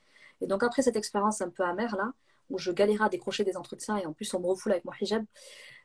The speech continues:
euh, ben, je craque parce qu'en plus, j'ai la pression familiale, les parents qui me disaient, « Oh, bouge-toi, ça fait plus de six mois de chômage, bouge-toi, », tu vois, mon chômage qui approche sur sa fin.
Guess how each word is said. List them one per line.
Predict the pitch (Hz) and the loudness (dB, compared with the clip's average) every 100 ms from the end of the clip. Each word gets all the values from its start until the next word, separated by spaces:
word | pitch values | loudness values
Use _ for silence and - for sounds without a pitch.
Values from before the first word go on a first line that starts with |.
| _ | _
euh, | 196 185 | -2 2
ben, | 185 | 2
je | 185 | 2
craque | 190 302 - | 2 0 0
parce | 208 | -2
qu'en | 185 | 0
plus, | 226 | 2
j'ai | 196 | 0
la | - | 0
pression | - 180 | -6 -6
familiale, | 170 175 226 262 | -6 0 4 4
les | |
parents | - 175 185 | 4 -4 -6
qui | 175 | -8
me | |
disaient, « | 165 175 277 | -8 4 6
Oh, | 240 | 6
bouge-toi, | 214 208 339 - | 0 0 0 0
ça | - | -4
fait | |
plus | 165 190 | -14 -10
de | |
six | - 214 | -6 -2
mois | 196 | -2
de | |
chômage, | - 196 277 254 | -2 0 0 0
bouge-toi, », | 180 247 240 226 185 | 0 -2 0 -2 -2
tu | - | -2
vois, | 202 | 0
mon | 196 | 0
chômage | 185 214 214 - | 0 2 2 2
qui | |
approche | 175 - - | -4 -4 -6
sur | - | -4
sa | - | -4
fin. | - 269 | 2 2